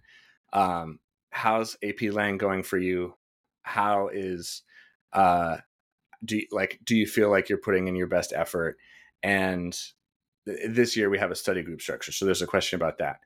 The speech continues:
But the point is, like, it's just very, it's three very simple questions, and it's a self-assessment of, like, "Here's how I'm feeling in the class." And then, um,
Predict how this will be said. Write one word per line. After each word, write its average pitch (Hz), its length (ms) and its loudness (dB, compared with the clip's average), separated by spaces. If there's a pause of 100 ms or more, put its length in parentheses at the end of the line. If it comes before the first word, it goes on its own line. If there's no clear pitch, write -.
(360)
But 113 140 0
the 110 80 2
point 131 300 2
is, 113 120 0
like, - 160 2
it's 110 140 -6
just 113 180 -4
very, 113 440 4 (220)
it's - 220 -8
three 120 360 4
very 107 300 2
simple 120 320 -2
questions, 92 640 -2 (360)
and 107 120 -4
it's - 120 -8
a 82 40 -8
self-assessment 101 1040 0 (480)
of, 95 200 -2
like, 87 340 -2
"Here's 104 320 -2
how 98 140 2
I'm 95 100 -2
feeling 95 280 -2
in 98 80 -4
the 95 80 -4
class." 82 640 -2 (260)
And 98 220 2
then, 95 380 2 (920)
um, 87 460 2